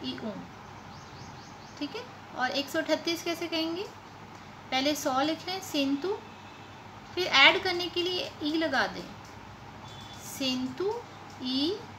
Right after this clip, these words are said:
त्रिंता ई ओइतु, ठीक है, सेंतु ई त्रिंता ई ओइतु, हंड्रेड, फिर and थर्टी and एट, थर्टी एट, ठीक है। ये ऊपर आया भी था, देख लेते हैं ऊपर से,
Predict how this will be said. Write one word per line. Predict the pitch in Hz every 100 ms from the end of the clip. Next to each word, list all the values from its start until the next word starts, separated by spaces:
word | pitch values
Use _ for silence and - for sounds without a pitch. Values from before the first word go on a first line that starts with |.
| - - - - - - - - -
त्रिंता | 311 320 330 320 381 415 -
ई | 311 320 247
ओइतु, | 240 220 - 165 - - - - - - - - -
ठीक | 269
है, | 427 - - - - -
सेंतु | - 240 233 240 - 381 403 - -
ई | 247 254 339 440 - - - - - - -
त्रिंता | 294 302 302 330 349 -
ई | 277 -
ओइतु, | 220 196 190 190
हंड्रेड, | 220 226 240 320 415 - - - -
फिर | 247
and | - 220 226 311 440 - - - - -
थर्टी | - 277 277 349
and | 311 240 214
एट, | 196 175 - 233
थर्टी | 214 220
एट, | 190 - - - - - - -
ठीक | 285
है। | 453 392
ये |
ऊपर | 294 285 311
आया | 220 233 277
भी | 359
था, | 349 349
देख | 330 294 -
लेते | 320 330
हैं | 339
ऊपर | - 339
से, | -